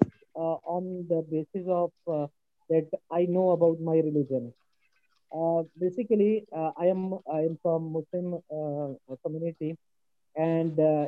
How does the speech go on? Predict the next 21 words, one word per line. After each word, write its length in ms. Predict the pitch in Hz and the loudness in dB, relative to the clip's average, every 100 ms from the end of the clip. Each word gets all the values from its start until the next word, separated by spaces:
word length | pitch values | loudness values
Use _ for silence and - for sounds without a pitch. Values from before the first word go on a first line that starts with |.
| 165 | 0
you 160 | 180 | 2
know 140 | 202 202 | 4 4
that, 260 | 175 175 160 - _ _ | 6 4 2 -10 _ _
uh, 340 | 127 135 139 135 | -16 -10 -8 -8
in 300 | 156 160 160 - - | -10 -10 -12 -16 -12
Muslim, 480 | 156 170 - 151 202 _ _ _ _ _ 185 | -10 -8 -6 -6 -6 _ _ _ _ _ -12
interfaith 540 | 180 220 220 208 208 - | -2 -2 0 0 0 -4
marriages 460 | 170 170 180 202 190 | -2 0 2 2 4
are 200 | 180 180 - _ _ _ - | 2 2 -6 _ _ _ -4
recognized 680 | 165 180 202 202 202 208 - _ _ _ _ _ - | -2 0 0 2 4 4 -2 _ _ _ _ _ 0
between 340 | 175 180 202 | 2 4 4
Muslims 400 | 196 185 220 202 | 2 2 0 2
and 180 | 185 185 | 0 0
non-Muslims. 640 | 165 170 165 147 - 113 101 _ _ _ _ _ _ | 0 2 0 -2 -6 -12 -12 _ _ _ _ _ _
Mean, 360 | 180 233 269 - - | 0 2 2 -4 -8
uh, 180 | 196 190 | -4 0
Muslim 440 | 196 208 - 269 262 | 0 0 0 0 0
and 180 | 214 208 | 2 2
non-Muslim 680 | 196 233 220 202 - 220 214 | 2 2 0 -2 -2 -2 2
can 160 | 202 190 | 2 4
marry 340 | 185 180 | 4 4